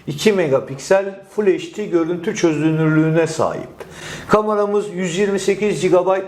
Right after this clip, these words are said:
S D kart destekleyebiliyor. Aynı zamanda eğer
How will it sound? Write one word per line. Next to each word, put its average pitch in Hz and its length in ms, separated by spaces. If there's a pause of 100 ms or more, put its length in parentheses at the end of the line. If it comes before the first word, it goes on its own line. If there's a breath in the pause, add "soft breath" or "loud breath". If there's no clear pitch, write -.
(240)
S 160 360
D 190 220
kart 180 200 (580 soft breath)
destekleyebiliyor. 175 1300 (440 loud breath)
Aynı 208 360
zamanda 156 840 (440 loud breath)
eğer 202 380